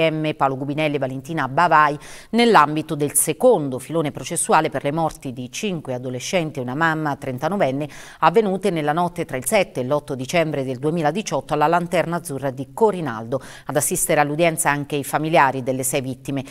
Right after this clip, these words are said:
Quella notte gli adolescenti e la mamma morirono travolti dalla calca nel fuggi-fuggi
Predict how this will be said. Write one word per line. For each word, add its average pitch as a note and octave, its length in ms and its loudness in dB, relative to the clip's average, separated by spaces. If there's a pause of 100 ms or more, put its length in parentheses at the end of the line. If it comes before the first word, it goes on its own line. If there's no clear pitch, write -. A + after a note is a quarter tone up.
(160)
Quella C3 240 -2
notte E3+ 420 2
gli E3+ 80 2
adolescenti C3+ 680 -2
e - 20 -2
la C#3 80 0
mamma D#3+ 300 0
morirono C#3+ 720 0
travolti D3 580 0
dalla B2 240 0
calca E3+ 340 4
nel C3 160 -2
fuggi-fuggi F3 960 -4